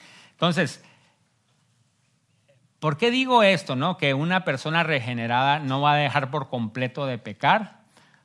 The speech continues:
Pues simplemente lo digo porque ustedes no me dejarán mentir.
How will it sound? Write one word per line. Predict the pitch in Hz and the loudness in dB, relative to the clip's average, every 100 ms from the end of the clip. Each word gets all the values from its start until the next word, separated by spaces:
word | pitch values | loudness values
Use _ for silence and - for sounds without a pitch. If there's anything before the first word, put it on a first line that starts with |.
| _ | _
Pues | - 226 | -10 -4
simplemente | 269 320 311 294 | 0 2 2 2
lo | 294 | 2
digo | 233 277 294 | 2 2 0
porque | 262 208 180 | 0 0 -2
ustedes | - 233 | 2 2
no | 247 | 4
me | 254 247 | 4 6
dejarán | 165 170 190 | 6 6 4
mentir. | 208 190 302 202 107 | 2 0 0 0 -2